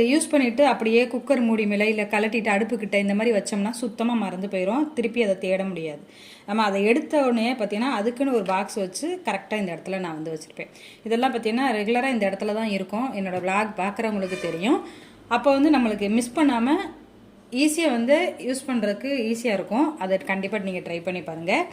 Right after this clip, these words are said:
இது அதே மாதிரி இது வந்து பார்த்தீங்கன்னா உலக்கு. நான் வந்து கடைக்கு, இடைக்கு போ-, கடைக்கு போயிட்டு வந்தேன்னா,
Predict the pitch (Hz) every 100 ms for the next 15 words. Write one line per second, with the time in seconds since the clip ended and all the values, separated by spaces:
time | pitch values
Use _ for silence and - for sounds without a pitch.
0 | - - - - 262 277 285 220 233 269
1 | 285 254 240 311 - - - - - 277
2 | 330 285 269 254 202 208 240 320 208 202
3 | 202 233 320 440 - - - - - -
4 | 226 247 247 285 339 - - 226 233 277
5 | 277 277 - 214 220 233 269 247 233 240
6 | 220 196 202